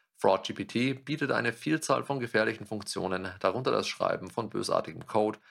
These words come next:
die Erstellung von unerkennbarer Malware, das Erstellen von täuschend echten Phishing-Seiten und Hacking-Tools.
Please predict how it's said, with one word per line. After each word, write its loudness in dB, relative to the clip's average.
die 2
Erstellung 4
von 0
unerkennbarer 0
Malware, 2
das -4
Erstellen 2
von -4
täuschend -2
echten -10
Phishing-Seiten 0
und 0
Hacking-Tools. -2